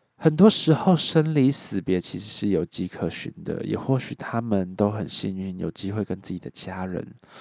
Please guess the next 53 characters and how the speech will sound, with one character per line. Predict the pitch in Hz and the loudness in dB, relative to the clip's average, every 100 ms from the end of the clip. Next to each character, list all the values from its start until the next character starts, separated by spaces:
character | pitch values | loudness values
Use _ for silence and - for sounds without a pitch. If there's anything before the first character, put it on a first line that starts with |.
| - | -18
说 | - 101 | -6 -2
上 | 101 | -2
最 | 95 101 98 | 0 2 2
后 | 104 | 0
一 | - | -4
句 | - - | -6 -8
话， | - - - _ _ - - - - | -4 -6 -6 _ _ -20 -20 -20 -20
也 | - 110 | 0 4
或 | 135 113 | 4 4
许 | 98 | 2
这 | 98 | 0
是 | 107 | 2
让 | 104 | 2
我 | 92 | 2
们 | 85 85 | -4 -6
知 | - 90 | -4 0
道 | 90 | 0
这 | 90 90 | 0 0
位 | 87 | -2
家 | 82 87 | -4 -4
人 | 80 | -6
即 | 82 76 | -8 -12
将 | - 90 85 | -8 -8 -6
离 | 82 | -8
开 | - - 90 | -8 -6 -2
了， | 90 - - | -2 -4 -6
自 | 98 | -8
己 | 90 - | -6 -8
要 | 82 | -6
做 | - | -4
好 | 92 95 | -4 -4
心 | - - | -8 -6
理 | 92 | -6
准 | 90 - - | -6 -8 -6
备。 | 175 - _ _ _ _ _ - - - - - - _ _ | -8 -8 _ _ _ _ _ -20 -20 -20 -20 -20 -20 _ _
有 | 123 | 6
时 | 120 180 | 8 6
候 | |
生 | 180 - 185 180 | 6 6 4 8
病 | 196 156 | 6 8
的 | 143 | 6
人 | 127 123 120 123 | 8 6 4 2
拖 | 127 139 | 2 2
着 | 131 | 2
拖 | 117 120 113 | 2 8 8
着 | 110 104 | 8 0
反 | - 98 90 | 0 -6 -6
而 | 92 | -4
更 | - 107 98 | 0 0 0
加 | 101 95 | -2 -2
的 | 92 | -2
辛 | - 98 98 | -4 -8 -8
苦， | - - - | -10 -12 -12